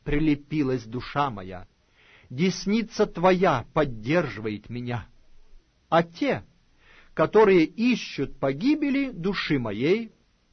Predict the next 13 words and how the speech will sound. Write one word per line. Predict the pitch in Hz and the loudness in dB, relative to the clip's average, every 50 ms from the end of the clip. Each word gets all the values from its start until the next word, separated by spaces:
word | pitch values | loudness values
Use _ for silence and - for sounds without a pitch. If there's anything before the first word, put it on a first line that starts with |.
| _ _ | _ _
сойдут | - - - 139 135 123 113 104 104 123 135 156 147 - | -14 -8 -4 -2 -2 -2 -2 -2 -2 -2 -2 -2 -4 -8
в | - - | -10 -6
преисподнюю | - 175 147 139 127 117 - - - _ - 139 135 120 110 104 117 117 117 113 | -2 0 0 0 -2 -4 -8 -14 -16 _ -2 -2 0 0 -2 -6 -8 -8 -8 -8
земли. | 104 110 127 127 127 143 151 147 - - - - - - - _ - - - - | -8 -8 -8 -6 -4 -4 -4 -6 -8 -8 -10 -10 -10 -14 -18 _ -20 -20 -20 -18
Сразят | - - 196 196 220 220 180 202 247 233 226 - | -8 -4 2 4 4 4 4 4 4 2 2 0
их | - 214 208 - - | -4 -4 -4 -4 -4
силою | - - - - 202 208 196 180 175 170 175 175 | -8 -12 -8 -4 0 2 2 2 4 2 2 0
меча, | 185 185 175 - - - 139 113 - - - - _ _ _ - - - - | -2 -4 -4 -6 -4 -4 -4 -4 -4 -8 -12 -18 _ _ _ -20 -20 -20 -16
достанутся | - 135 151 185 175 185 - - - 233 254 262 262 247 214 - - 240 220 | -4 0 2 2 2 0 -4 -2 0 0 0 0 -2 -4 -8 -8 -8 -8 -6
они | - - 196 214 202 196 208 214 208 | -4 -2 0 0 2 2 2 2 0
в | 170 147 | 0 -2
добычу | 147 156 190 185 160 160 185 175 - - - 175 | 0 2 2 2 4 2 2 2 0 -4 -4 -2
лисицам. | 170 170 175 175 - - 185 180 156 - - - - - 110 98 90 85 | -2 0 -2 -2 -4 -6 -6 -6 -6 -8 -14 -18 -16 -14 -12 -12 -14 -16